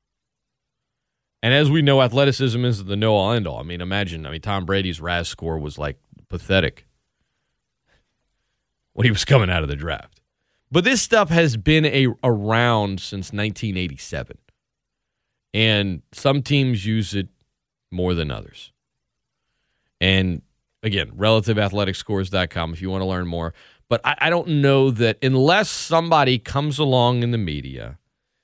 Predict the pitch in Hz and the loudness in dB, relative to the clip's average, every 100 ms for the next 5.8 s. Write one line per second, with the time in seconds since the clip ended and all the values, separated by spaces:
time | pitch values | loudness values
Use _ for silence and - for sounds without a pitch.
0 | _ _ 127 113 107 _ _ 110 - - | _ _ -2 -2 -2 _ _ -4 -4 -10
1 | - 143 - - 131 117 107 110 104 117 | -4 -4 -4 -4 0 4 2 2 -4 -6
2 | 101 107 90 71 78 - _ _ _ _ | -4 -2 -2 -4 -10 -14 _ _ _ _
3 | _ _ 120 120 127 - 127 110 104 101 | _ _ -2 0 -2 -2 0 2 2 0
4 | 101 - - _ 107 117 - 127 - 143 | -4 -8 -20 _ 0 0 0 -6 -6 -2
5 | 131 123 - - 110 101 95 98 | -2 -2 -6 -4 -2 0 0 -2